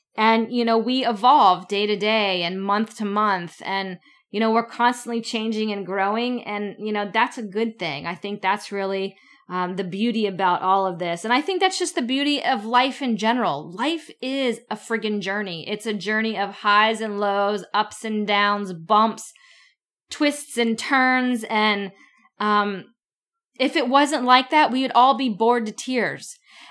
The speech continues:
And, you know, life is not meant to be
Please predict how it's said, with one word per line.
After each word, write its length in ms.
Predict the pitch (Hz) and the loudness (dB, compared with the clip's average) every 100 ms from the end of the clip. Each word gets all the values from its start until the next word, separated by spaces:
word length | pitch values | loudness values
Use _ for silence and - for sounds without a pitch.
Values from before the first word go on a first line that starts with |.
| - | 2
And, 320 | 240 240 233 - | 4 4 2 -4
you 140 | 254 254 | -4 0
know, 220 | 233 226 - _ _ _ _ _ | 0 0 -6 _ _ _ _ _
life 480 | 240 247 294 302 - _ _ - | -6 2 4 2 -6 _ _ -8
is 140 | 254 | -4
not 240 | 262 277 240 | 2 2 4
meant 340 | 254 285 302 | 4 4 2
to 120 | - | -2
be 580 | 220 254 269 226 208 - | -4 -2 0 -2 -4 -8